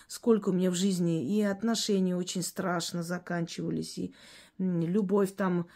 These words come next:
э, самая отвратительная в проявлении вот этой формы, этой любви и всего остального.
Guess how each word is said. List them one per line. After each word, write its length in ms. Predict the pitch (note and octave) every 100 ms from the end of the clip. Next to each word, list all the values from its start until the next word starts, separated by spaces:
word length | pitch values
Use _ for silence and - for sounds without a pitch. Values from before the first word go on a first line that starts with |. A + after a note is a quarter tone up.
| - -
э, 100 | F3+
самая 460 | F3 F#3+ F#3+ F#3 F3+
отвратительная 960 | F#3+ G3+ F#3+ F#3+ G#3+ G3 F#3 F#3 F#3 F3
в 160 | - -
проявлении 800 | G#3+ G3 F3+ G3 G3 F#3+ F#3 F3+
вот 240 | F3 E3+
этой 380 | F3 E3+ - D#3+
формы, 580 | - G3 F3+ F3 F3+ F3
этой 240 | E3+ F3
любви 640 | F3 F#3 D#3+ E3+ F#3 F3+ E3+
и 40 |
всего 360 | - - F3+ E3
остального. 500 | E3 E3 E3 D#3